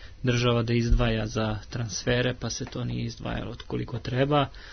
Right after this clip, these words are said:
Dakle, država prvo treba da ispoštuje svoje obaveze prema lokalnim samoupravama na koje se obavezala, a na lokalnim samoupravama je da prepoznaju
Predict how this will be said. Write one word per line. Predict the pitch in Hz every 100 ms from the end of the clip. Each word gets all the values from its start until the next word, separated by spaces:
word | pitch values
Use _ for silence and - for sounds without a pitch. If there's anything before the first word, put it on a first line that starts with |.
| - - -
Dakle, | 127 120 - 123 117 117 - -
država | 135 135 139 131
prvo | - 123
treba | 117 131 117
da | 117
ispoštuje | 110 - 135 - 113
svoje | - 120
obaveze | 120 120 120 120
prema | 117 123 117
lokalnim | 117 117 127 123
samoupravama | - 117 117 - 123 117 117 - - - -
na | 123
koje | - 123
se | 117 127
obavezala, | 120 117 120 127 160 165 160 - - -
a | - 156
na | 147
lokalnim | 135 139 156 139
samoupravama | - 135 139 139 147 135 127 123
je | 120
da | 113 131 127
prepoznaju | 131 123 127 123 127 127 123 120